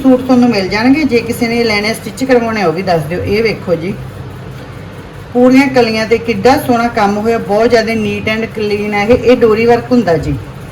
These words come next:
ਇਹ ਜਿਹੜਾ ਸੂਟ ਆ, ਇਹ ਡੋਰੀ ਵਰਕ ਦੇ ਪਿਓਰ ਸਿਲਕ ਦਾ ਸੂਟ ਆ। ਇਹ ਵੇਖੋ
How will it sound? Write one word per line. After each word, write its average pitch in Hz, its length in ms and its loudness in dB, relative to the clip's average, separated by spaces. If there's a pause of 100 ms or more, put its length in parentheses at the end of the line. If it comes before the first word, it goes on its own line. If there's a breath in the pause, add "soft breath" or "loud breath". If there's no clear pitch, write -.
(1040)
ਇਹ 247 160 6
ਜਿਹੜਾ 247 380 4
ਸੂਟ 240 360 -4
ਆ, 233 40 2
ਇਹ 226 220 0
ਡੋਰੀ 202 280 0
ਵਰਕ 220 280 -2
ਦੇ 220 140 -4 (100)
ਪਿਓਰ 233 320 0
ਸਿਲਕ 233 280 -2
ਦਾ 220 100 -4
ਸੂਟ 185 340 -6
ਆ। 190 100 -4 (2500)
ਇਹ 226 160 2
ਵੇਖੋ 208 400 -2